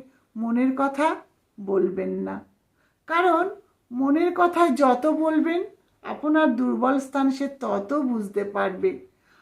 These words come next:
আর দুর্বল স্থানে আপনাকে কি করবে? আঘাত করবে। তাই বলবো, আপনি কখনোই যে বন্ধু নয়, যে আপনার নিজের নয়,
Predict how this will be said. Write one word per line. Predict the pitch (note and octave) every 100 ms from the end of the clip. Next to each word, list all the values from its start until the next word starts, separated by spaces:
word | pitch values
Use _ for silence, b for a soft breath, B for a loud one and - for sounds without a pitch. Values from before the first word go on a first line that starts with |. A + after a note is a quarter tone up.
| -
আর | C4+ C4+ A3
দুর্বল | C4 C4 D4 D4+ D4+
স্থানে | D4 C#4 C4+ B3
আপনাকে | B3+ B3+ B3+ C4+ C4+
কি | B3+ C4+
করবে? | C4+ B3 E4+ G#4 _ _ - -
আঘাত | G3 G3 B3 - -
করবে। | F#3 F3+ F3+ - - _ _ _ _ _ D4+
তাই | C#4 C#4+ A#3+
বলবো, | C#4 C4 A#3+ B3 - - _ _ _ -
আপনি | C4 D4 E4 F4 -
কখনোই | A#3+ - E4+ D#4+ D#4 D#4+ - _ - G3+
যে | C4 A#3+ A#3+
বন্ধু | C4+ C4 B3 C4 A#3+
নয়, | A#3 A#3 B3 - _ G#3+
যে | A#3 C4+ C4
আপনার | C4 C4+ C#4 C4+ A#3+
নিজের | G#3 C4 B3+ B3
নয়, | A3+